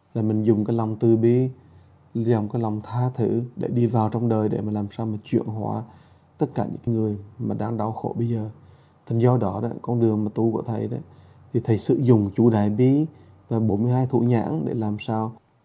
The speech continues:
những người xung quanh mình cảm thấy được cái lòng từ bi và cảm thấy được mình sẽ không ngừng phải thay đổi, không ngừng phải cải thiện, không ngừng phục thiện, không ngừng mà mở ra cái lòng từ bi, bởi vì cuộc sống của mình quá nhiều đau khổ và không có người nào không lầm lỗi cả.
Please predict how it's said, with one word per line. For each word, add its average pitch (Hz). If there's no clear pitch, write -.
những 131
người 120
xung 120
quanh 110
mình 104
cảm -
thấy 107
được 101
cái 104
lòng 104
từ 104
bi 107
và 113
cảm 110
thấy 107
được 107
mình 107
sẽ 110
không 131
ngừng 113
phải -
thay 135
đổi, 113
không 131
ngừng 107
phải 110
cải 101
thiện, 104
không 117
ngừng 110
phục -
thiện, 101
không 117
ngừng 110
mà 113
mở 113
ra 110
cái 110
lòng 104
từ 104
bi, 113
bởi 113
vì 113
cuộc -
sống 113
của 113
mình 113
quá 90
nhiều 117
đau 107
khổ -
và 117
không 147
có 120
người 113
nào 110
không 120
lầm 104
lỗi -
cả. -